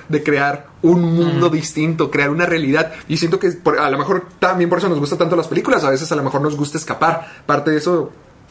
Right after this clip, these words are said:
Speaker 1: a veces las, la gente ve las películas por el escapismo, a veces por aprendizaje, a veces por nomás quemar tiempo. Pero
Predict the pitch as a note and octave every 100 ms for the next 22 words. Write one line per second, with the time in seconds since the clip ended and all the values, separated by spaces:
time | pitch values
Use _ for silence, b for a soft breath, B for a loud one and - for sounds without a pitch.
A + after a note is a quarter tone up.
0 | - D#3+ C#3 C#3+ C#3 C#3 C3 C#3+ C3+ A#2
1 | A#2+ C3+ C3+ C3 B2 C3 C3+ - B2 A#2
2 | A2+ - A#2+ A2+ A#2 F#3 E3+ B2+ - B
3 | B B B A2 A2 - C3 C3+ B2+ D#3+
4 | E3+ A#2+ A2+ C#3 C#3 B2 - C3 A2+ G#2
5 | C#3 C#3 D3+ F3 F3+ C3 - B B B
6 | B C#3+ C#3 C3 B2 B2 -